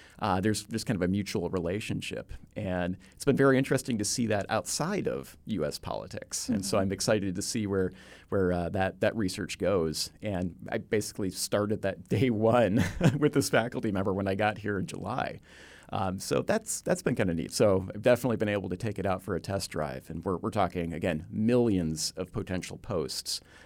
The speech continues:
Speaker 1: uh, that are part of that, that data set that we then have to sift through and,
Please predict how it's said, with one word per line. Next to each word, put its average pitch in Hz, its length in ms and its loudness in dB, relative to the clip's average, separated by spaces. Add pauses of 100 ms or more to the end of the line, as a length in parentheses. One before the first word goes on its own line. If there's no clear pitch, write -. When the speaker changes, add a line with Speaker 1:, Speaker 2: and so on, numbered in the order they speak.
(100)
Speaker 1:
uh, 80 220 -4
that 87 160 -4
are 85 60 -2
part 95 320 -2
of 82 80 -6
that, 80 320 -4
that 80 180 -4
data 85 260 0
set - 380 -6
that - 140 -4
we 87 100 0
then 82 160 -2
have 90 200 -6
to - 100 -6
sift - 340 -4
through 78 460 -4
and, 80 320 -4